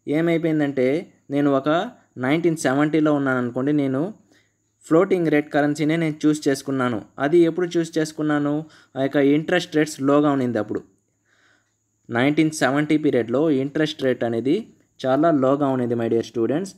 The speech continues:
అప్పుడు నేను ఏం చేసుకున్నానంటే, ఫ్లోటింగ్ రేట్ అనే ఇన్వెస్ట్‌మెంట్ డెసిషన్, లేకపోతే ఫ్లోటింగ్ రేట్ అనే ఫైనాన్సింగ్ అనే ఆప్షన్‌ని నేను చూస్ చేసుకున్నాను. ఎందుకు చూస్ చేసుకున్నానంటే, అలాంటిది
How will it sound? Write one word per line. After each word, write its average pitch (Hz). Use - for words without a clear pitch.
అప్పుడు 120
నేను 123
ఏం 139
చేసుకున్నానంటే, 117
ఫ్లోటింగ్ 156
రేట్ 135
అనే 123
ఇన్వెస్ట్‌మెంట్ 127
డెసిషన్, 120
లేకపోతే 127
ఫ్లోటింగ్ 143
రేట్ 131
అనే 120
ఫైనాన్సింగ్ 131
అనే 120
ఆప్షన్‌ని 123
నేను 131
చూస్ 156
చేసుకున్నాను. 127
ఎందుకు 147
చూస్ 135
చేసుకున్నానంటే, 117
అలాంటిది 131